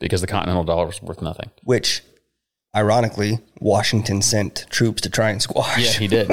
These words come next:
Speaker 2: <laughs>
Speaker 1: He, it was the first and only time that federal troops have been enacted on, on U S soil. And a lot of people died.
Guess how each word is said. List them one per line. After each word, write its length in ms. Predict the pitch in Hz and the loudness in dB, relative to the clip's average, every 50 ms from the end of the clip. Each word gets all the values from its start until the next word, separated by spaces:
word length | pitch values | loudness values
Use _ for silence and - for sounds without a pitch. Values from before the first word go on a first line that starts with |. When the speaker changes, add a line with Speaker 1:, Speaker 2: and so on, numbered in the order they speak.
| 95 - - | -2 0 0
Speaker 2:
<laughs> 40 | - | 0
Speaker 1:
He, 100 | - 107 | 2 2
it 220 | 104 110 117 98 | 4 4 4 2
was 140 | 110 110 101 | 2 0 0
the 100 | - 104 | -2 -2
first 320 | - - 123 127 135 - - | -2 0 0 0 0 2 2
and 120 | 131 117 | 2 4
only 180 | 113 117 117 113 | 4 4 4 2
time 320 | - - 110 107 104 101 95 | 2 0 0 0 2 2 2
that 120 | 95 - - | 2 2 2
federal 300 | - 98 98 104 101 98 | 2 4 4 4 2 2
troops 380 | - - 104 98 90 - - | 0 0 0 0 0 -2 -2
have 180 | - 90 80 80 | -2 -2 0 0
been 360 | 85 87 87 85 82 85 - - - - | 0 2 2 2 0 -2 -4 -6 -8 -4
enacted 460 | - 90 90 90 90 - - 92 - | -2 0 0 0 -2 -2 -2 -2 -2
on, 240 | 82 82 82 80 - - - | -2 -2 -4 -6 -8 -8 -8
on 200 | - 82 82 85 | -8 -4 -2 0
U 160 | 87 90 85 | 2 2 2
S 100 | 82 - | 4 2
soil. 500 | - - 92 90 85 - 90 98 - _ _ _ _ _ _ - | 2 2 2 2 2 0 -2 -6 -10 _ _ _ _ _ _ -4
And 160 | 87 85 82 | -2 0 0
a 80 | 80 | 2
lot 160 | 85 104 117 127 | 2 2 2 2
of 40 | |
people 140 | 131 131 135 | 2 2 4
died. 300 | 139 147 151 110 92 92 | 4 2 2 2 -2 -4